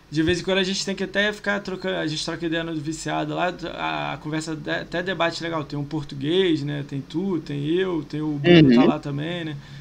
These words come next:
Speaker 1: Aí a conversa até anda um pouco, né? Legal, né? Cara, eu vou te contar uma parada, você vai rir, ó, você vai rir. Vou, eu vou falar aqui que eu tô cagando. Acho que se o Gamer Maníaco tiver ouvindo, ele vai saber quem é.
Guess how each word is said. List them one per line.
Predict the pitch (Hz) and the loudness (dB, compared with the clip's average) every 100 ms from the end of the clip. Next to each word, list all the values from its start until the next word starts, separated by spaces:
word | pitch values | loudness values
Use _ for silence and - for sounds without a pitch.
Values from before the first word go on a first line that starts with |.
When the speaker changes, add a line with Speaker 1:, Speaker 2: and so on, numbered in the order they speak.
| - - | -10 2
Speaker 1:
Aí | 151 | 8
a | 170 170 | 8 8
conversa | 175 170 180 | 4 -2 0
até | 180 196 | 0 0
anda | 196 185 185 175 | 2 2 2 -2
um | |
pouco, | 147 160 151 147 | -2 -2 -2 -4
né? | 143 | -4
Legal, | 143 139 135 135 | -4 -6 -6 -6
né? | 131 - - - - - | -8 -12 -18 -20 -20 4
Cara, | 277 262 | 8 10
eu | 202 | 8
vou | 240 | 4
te | |
contar | - 247 254 | 2 2 4
uma | 240 | 4
parada, | 220 190 220 190 | 4 6 6 4
você | 147 | 2
vai | 208 208 | 4 6
rir, | 170 151 | 6 4
ó, | 139 | 2
você | 135 135 | -6 -6
vai | 160 170 | -4 -2
rir. | 143 131 117 - - | -4 -4 -8 -14 -12
Vou, | 139 190 | -6 -4
eu | 196 | -2
vou | 220 | -4
falar | - 208 185 | -2 0 0
aqui | 165 180 | 0 -6
que | 170 | -8
eu | 175 143 | -6 -6
tô | 151 | -10
cagando. | 160 156 135 131 131 - - - - | -8 -8 -8 -10 -12 -16 -18 -18 -8
Acho | - 170 - | -2 0 0
que | 208 196 - | -4 -6 -8
se | - 190 | -4 -2
o | |
Gamer | 175 196 214 | 0 2 2
Maníaco | 208 190 196 | 2 2 0
tiver | 180 170 | -2 -2
ouvindo, | 185 156 190 | 0 0 0
ele | 190 | 0
vai | 185 | -2
saber | 185 185 185 | -4 -6 -6
quem | 160 | -6
é. | 131 | -8